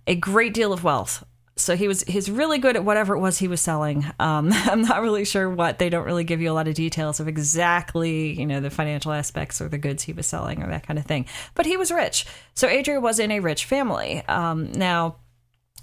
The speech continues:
that sounds like a great thing until you realize that Severin was, uh, described as unstable and prone to sudden acts of violence. So she didn't have an ideal childhood, even though she was, you know, really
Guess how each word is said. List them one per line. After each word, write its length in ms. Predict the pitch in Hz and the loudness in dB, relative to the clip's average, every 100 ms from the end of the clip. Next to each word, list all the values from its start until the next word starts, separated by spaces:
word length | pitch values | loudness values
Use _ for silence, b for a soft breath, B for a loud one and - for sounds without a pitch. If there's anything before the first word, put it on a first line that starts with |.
| - | 0
that 180 | 190 190 | 2 4
sounds 240 | 196 202 | 2 2
like 140 | 233 254 | 2 2
a 20 | |
great 240 | 240 277 | 2 4
thing 300 | 294 247 277 | 4 4 2
until 340 | 359 214 214 226 | 2 2 2 0
you 100 | 214 | 2
realize 360 | 202 196 214 | 2 4 2
that 160 | 196 - | 0 0
Severin 420 | 196 190 196 185 | 0 2 0 2
was, 380 | 131 156 156 - | 0 2 2 0
uh, 160 | - 160 | 0 -2
described 400 | - - 156 156 | -2 0 0 0
as 160 | 143 - | -2 2
unstable 680 | 175 180 - 175 190 233 285 B B B - | 2 2 2 2 2 0 -2 B B B -2
and 400 | 175 175 175 - | 2 2 2 -2
prone 300 | - 233 226 | 0 2 2
to 100 | 202 | 0
sudden 380 | 214 220 196 185 | 0 2 2 2
acts 400 | 190 175 165 - | 0 2 0 0
of 100 | 160 | -2
violence. 580 | 185 180 170 117 69 - | 2 2 2 -2 -4 0
So 440 | - - 165 160 | 2 4 2 2
she 180 | 156 - | 0 -2
didn't 320 | 185 330 285 | -2 -2 -2
have 340 | 240 262 277 247 | -4 2 2 4
an 80 | 233 | 2
ideal 520 | 220 196 240 240 226 | 0 0 0 0 0
childhood, 580 | - 247 214 190 185 175 | 0 0 2 2 0 -2
even 220 | 170 170 | -2 -2
though 160 | 170 | -2
she 160 | 160 170 | -2 -2
was, 240 | 160 151 | -4 -4
you 100 | - | -4
know, 80 | 151 | -2
really 380 | 147 151 147 143 | -2 -2 -2 -4